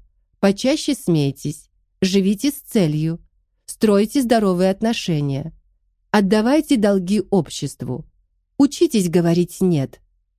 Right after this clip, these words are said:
Каждую неделю выделяйте время для хобби. Проводите время на природе.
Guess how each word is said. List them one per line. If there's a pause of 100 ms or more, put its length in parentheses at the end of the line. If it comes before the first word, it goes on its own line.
(400)
Каждую
неделю
выделяйте
время
для
хобби. (540)
Проводите
время
на
природе.